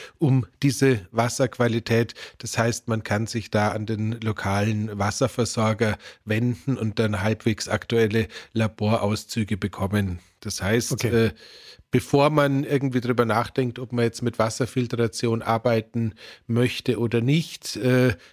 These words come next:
Speaker 1: könnte man, wenn's Budget gerade ein bisschen knapp ist, durchaus sagen, ich mache mir erstmal die Mühe und schaue auf die Webseite von meinen Wasserwerken.
Speaker 2: Mhm. Ähm,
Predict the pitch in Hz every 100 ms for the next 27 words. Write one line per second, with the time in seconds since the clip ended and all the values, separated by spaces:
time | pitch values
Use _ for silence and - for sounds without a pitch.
0 | _ - 135 139 139 127 123 123 120 117
1 | - - 123 - 127 120 113 117 113 107
2 | - 110 117 107 - 117 - 113 113 104
3 | - - 104 107 - - - - 113 98
4 | 117 110 104 117 107 107 107 107 107 104
5 | 98 - 95 95 - 104 92 - 98 92
6 | 104 - 95 95 95 98 98 95 95 -
7 | 107 98 90 - - - _ _ _ 110
8 | 90 147 _ _ _ - - _ _ _
9 | - 120 113 117 113 113